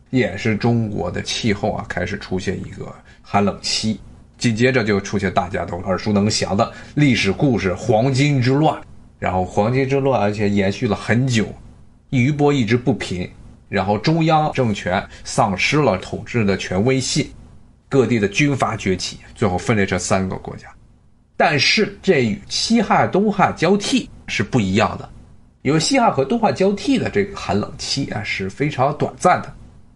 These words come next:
到了东汉的初年，其实已经基本上缓和过来了。所以呢，汉朝东汉年间，汉明帝、汉章帝这个时候，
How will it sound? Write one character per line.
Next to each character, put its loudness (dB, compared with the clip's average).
到 4
了 2
东 2
汉 4
的 0
初 -2
年， 2
其 -2
实 0
已 0
经 0
基 2
本 4
上 0
缓 0
和 0
过 4
来 -4
了。 -12
所 2
以 2
呢， 2
汉 2
朝 0
东 6
汉 2
年 2
间， 2
汉 2
明 2
帝、 2
汉 0
章 4
帝 2
这 2
个 -4
时 -6
候， -2